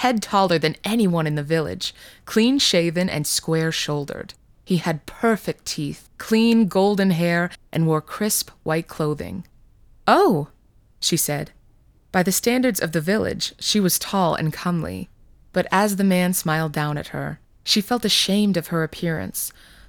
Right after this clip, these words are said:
found herself short and ugly, with matted hair, fingernails filled with dirt, and clothes of unwashed sackcloth. "Maeve," said the man,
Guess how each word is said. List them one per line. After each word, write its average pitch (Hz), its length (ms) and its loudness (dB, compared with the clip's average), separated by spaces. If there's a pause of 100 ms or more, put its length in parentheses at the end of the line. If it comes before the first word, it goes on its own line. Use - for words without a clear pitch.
found 240 320 0
herself 165 420 -4
short - 580 -2 (140)
and - 220 -6
ugly, 180 560 -2 (300)
with - 140 -6
matted 175 440 2
hair, 170 400 0
fingernails 175 680 0
filled 175 460 0
with 165 200 -6
dirt, 156 300 -2 (180)
and 175 160 0
clothes 180 440 2
of - 180 -6
unwashed 170 640 0
sackcloth. - 920 -4 (540)
"Maeve," 165 500 2
said - 260 -4
the 151 60 -6
man, 139 380 -4